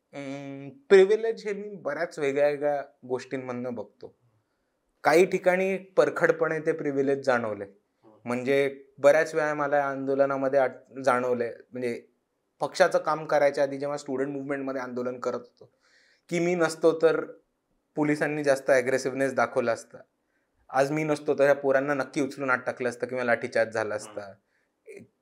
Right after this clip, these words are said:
Speaker 1: ती एक बाजू. अ, दोन हजार सोळा मध्ये मी फर्ग्युसन कॉलेजमध्ये होतो,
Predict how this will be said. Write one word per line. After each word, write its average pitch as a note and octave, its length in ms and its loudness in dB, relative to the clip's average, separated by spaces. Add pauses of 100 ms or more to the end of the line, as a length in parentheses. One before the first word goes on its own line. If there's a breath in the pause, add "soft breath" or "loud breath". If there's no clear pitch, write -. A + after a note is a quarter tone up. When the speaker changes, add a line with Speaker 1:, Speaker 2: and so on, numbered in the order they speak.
(280)
Speaker 1:
ती C#3+ 220 4
एक C3 140 -2
बाजू. A2 280 6 (640 soft breath)
अ, A2+ 340 2
दोन C#3+ 280 2
हजार D#3 340 2 (380)
सोळा D3 360 4
मध्ये D#3 260 0
मी D#3+ 120 -4
फर्ग्युसन C#3 480 -2
कॉलेजमध्ये C#3 540 2
होतो, B2 480 -6